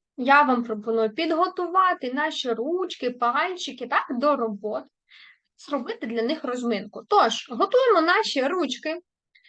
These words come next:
складаємо долонька до долоньки і повертаємо їх ось так до себе. Починаємо.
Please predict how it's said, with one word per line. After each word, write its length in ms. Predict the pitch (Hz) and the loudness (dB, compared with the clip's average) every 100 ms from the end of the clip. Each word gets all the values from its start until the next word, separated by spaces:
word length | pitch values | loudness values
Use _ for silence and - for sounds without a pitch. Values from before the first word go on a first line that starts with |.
| - _ | -20 _
складаємо 840 | - 403 427 415 381 262 247 - | -8 -2 2 2 2 0 -2 -4
долонька 680 | 233 285 381 403 330 285 262 | -2 0 2 4 4 2 -2
до 200 | 226 254 | 0 0
долоньки 600 | 226 240 226 214 262 311 440 - | 2 4 4 2 0 -4 -6 -6
і 100 | 320 | -8
повертаємо 760 | 262 247 240 240 233 381 494 262 | -2 -2 0 0 2 2 2 0
їх 280 | 240 254 | -2 -4
ось 140 | 233 - | -8 -4
так 260 | 240 294 | -4 -2
до 100 | 269 | -4
себе. 320 | 262 - - - _ _ _ _ _ _ | -8 -10 -12 -16 _ _ _ _ _ _
Починаємо. 680 | _ - 262 233 220 202 - | _ -6 -2 0 0 -4 -8